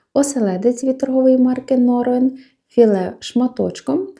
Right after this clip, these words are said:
Ціна сто чотирнадцять гривень, це чотириста шістдесят грамів. Сьомга слабосолена, філе на шкірці.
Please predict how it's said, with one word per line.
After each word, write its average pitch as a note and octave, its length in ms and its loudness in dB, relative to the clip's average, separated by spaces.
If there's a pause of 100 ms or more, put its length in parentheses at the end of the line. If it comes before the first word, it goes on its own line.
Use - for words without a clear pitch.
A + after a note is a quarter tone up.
(240)
Ціна C4 360 2
сто - 260 -4
чотирнадцять A3 800 -4
гривень, G3 420 -4
це D4+ 200 -6
чотириста A3 720 -6
шістдесят F#3+ 680 -6
грамів. F#3+ 560 -6 (2750)
Сьомга G3+ 560 -4
слабосолена, G3+ 1000 -4
філе A3 420 -2
на A#3 220 0
шкірці. G3 640 -6